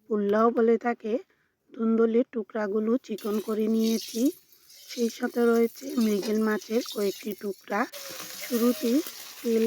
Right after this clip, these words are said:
কড়াই দুইটাই ভালো করে গরম করে নিয়েছি। আর মাছগুলো লবণ হলুদ দিয়ে ভেজে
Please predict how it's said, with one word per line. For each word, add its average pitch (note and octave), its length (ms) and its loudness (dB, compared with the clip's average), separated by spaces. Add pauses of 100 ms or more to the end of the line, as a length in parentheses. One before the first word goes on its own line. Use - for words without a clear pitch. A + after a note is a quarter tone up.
কড়াই A3 280 2 (100)
দুইটাই A3 320 2 (100)
ভালো G#3 180 0
করে G#3+ 240 -2 (140)
গরম G#3 220 0 (140)
করে A3 180 0
নিয়েছি। G#3+ 520 0 (640)
আর G3 100 0 (100)
মাছগুলো A3+ 520 0 (140)
লবণ G#3+ 380 0
হলুদ G#3+ 300 0 (100)
দিয়ে A3 220 0
ভেজে G#3 400 0